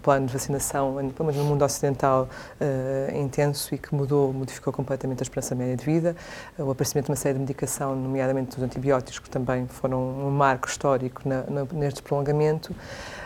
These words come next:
Ehm, e até há, até há muito pouco tempo o paradigma era um pouco esse: era o tratar, era o curar, era o melhorar o tipo de terapêuticas que nós tínhamos para oferecer aos doentes. Hum,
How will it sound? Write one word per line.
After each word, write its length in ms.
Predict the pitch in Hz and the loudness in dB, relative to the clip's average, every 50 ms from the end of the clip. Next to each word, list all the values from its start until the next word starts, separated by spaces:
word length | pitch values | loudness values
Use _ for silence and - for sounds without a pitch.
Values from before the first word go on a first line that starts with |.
| - - | -2 4
Ehm, 480 | - 170 170 165 165 160 165 165 170 165 - | 6 10 10 10 10 10 10 8 6 6 6
e 160 | 185 180 180 | 10 12 12
até 240 | 185 175 175 180 175 | 12 12 12 12 12
há, 240 | 170 170 170 165 165 | 12 12 12 10 8
até 140 | 156 - 170 | 10 12 12
há 120 | 160 160 | 12 12
muito 260 | 156 165 170 160 - | 12 10 8 6 6
pouco 200 | - 175 160 - | 4 4 4 4
tempo 360 | - - 175 165 160 151 - | 4 6 6 6 6 4 0
o 20 | 160 | 4
paradigma 580 | - - 170 165 160 147 165 160 151 165 160 | 8 10 10 10 10 8 6 4 6 6 8
era 220 | 160 165 165 160 160 | 10 10 10 10 10
um 60 | 160 | 8
pouco 280 | 160 - 165 - - 165 | 6 2 2 4 4 4
esse: 160 | 143 - - | 4 2 2
era 100 | 127 131 | 0 0
o 40 | 127 | 2
tratar, 440 | - 151 147 143 - 151 143 139 | 4 4 4 4 6 6 8 8
era 120 | 139 135 135 | 8 6 6
o 40 | 131 | 4
curar, 380 | 131 - 156 143 135 135 135 | 2 2 2 2 4 4 4
era 180 | 135 135 135 139 | 2 2 2 2
o 40 | 135 | 2
melhorar 420 | 143 147 147 147 151 147 143 139 | 4 6 8 8 10 10 8 6
o 140 | 143 139 131 | 4 2 0
tipo 220 | - - 156 - | 0 -2 -2 0
de 40 | - | 0
terapêuticas 500 | - 143 143 - 151 131 - - 151 143 | 0 0 4 4 2 2 2 0 -2 -2
que 80 | - - | 0 0
nós 200 | 147 139 - - - - | 0 0 -2 -4 -8 -2
tínhamos 260 | - 165 160 151 - | 0 0 0 0 -2
para 140 | - - 147 | 0 0 0
oferecer 260 | 131 - - - 147 | 0 0 0 0 0
aos 160 | 143 143 127 | 0 0 0
doentes. 440 | - 139 139 127 123 120 - - - - - - - - - - - - - - - | 0 0 0 0 0 -4 -8 -14 -16 -18 -18 -16 -16 -14 -14 -14 -12 -14 -14 -8 0
Hum, 460 | - 175 170 165 165 160 160 160 160 | 4 8 8 8 8 8 6 6 4